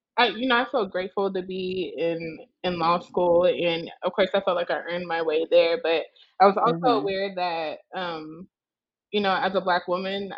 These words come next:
Speaker 1: who was first generation, I was at a disadvantage because a lot of our classmates have, you know, lawyer parents, judge parents, people in the field, uh, have had some type of law firm experience.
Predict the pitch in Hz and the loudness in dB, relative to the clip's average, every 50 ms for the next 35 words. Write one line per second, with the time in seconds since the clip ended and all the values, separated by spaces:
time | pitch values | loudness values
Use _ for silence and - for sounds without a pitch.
0 | - - - _ _ _ _ _ - - - - - 196 185 180 180 180 175 165 | -12 -14 -16 _ _ _ _ _ -20 -20 -4 2 4 6 6 6 6 4 2 2
1 | - - 175 175 - - - 175 175 175 - - - 185 180 180 175 185 - - | 4 4 2 2 2 2 2 2 2 2 -2 -4 0 4 6 6 6 6 4 0
2 | 226 208 220 208 180 170 170 170 - - - 165 170 175 170 170 170 165 - 175 | -2 0 0 0 0 0 0 -2 -2 -2 0 0 0 0 -2 -2 -4 -4 -4 -4
3 | 185 170 170 165 165 175 202 220 240 254 254 - - - 180 202 - 170 170 170 | -6 -4 -2 -2 -2 -2 -2 -2 -4 -4 -6 -10 -16 -16 -8 -4 -4 -2 0 0
4 | 160 170 165 165 175 190 196 185 185 185 - 196 170 214 - _ - 196 190 180 | 4 6 6 6 6 4 2 0 -4 -4 -2 -2 -4 -4 -4 _ -12 -12 -12 -12
5 | - _ - 185 170 170 170 165 165 - _ _ _ _ _ _ _ _ _ _ | -10 _ -2 0 0 2 0 -2 -4 -6 _ _ _ _ _ _ _ _ _ _
6 | _ - 190 190 180 170 160 160 160 160 165 165 165 165 175 175 175 175 - - | _ -6 -4 -2 -2 -2 -2 -2 -2 -2 0 0 2 2 2 0 -2 -2 -2 -4
7 | 185 180 185 196 196 196 196 - - - 170 156 160 185 - - - - 180 185 | -4 -4 -2 -4 -4 -6 -8 -10 -6 -2 0 0 0 -2 -6 -12 -8 -6 -4 -2
8 | 190 196 196 190 202 - _ - 185 - 165 170 170 165 160 156 147 - 175 180 | -2 -2 -2 -4 -6 -10 _ -10 -6 -2 0 0 0 0 -2 -6 -4 -2 0 2
9 | 196 202 208 214 214 214 214 - _ _ _ _ _ _ _ _ - 156 170 160 | 2 2 2 2 0 0 -2 -6 _ _ _ _ _ _ _ _ 4 4 4 4
10 | 143 - - 196 175 175 190 160 165 - - 190 - - 165 170 - 165 170 180 | 4 2 0 0 2 2 2 0 0 -2 -6 -10 -6 -4 -4 -4 -4 -6 -4 -2
11 | 165 160 160 160 185 - _ _ _ _ - 185 185 185 180 170 156 - 170 185 | -2 0 0 -2 -2 -6 _ _ _ _ -4 -4 -4 -4 -6 -8 -10 -10 -12 -16
12 | - - _ - 185 196 214 233 240 247 240 247 247 247 - | -18 -14 _ -6 -4 -4 -4 -4 -4 -4 -4 -4 -6 -6 -8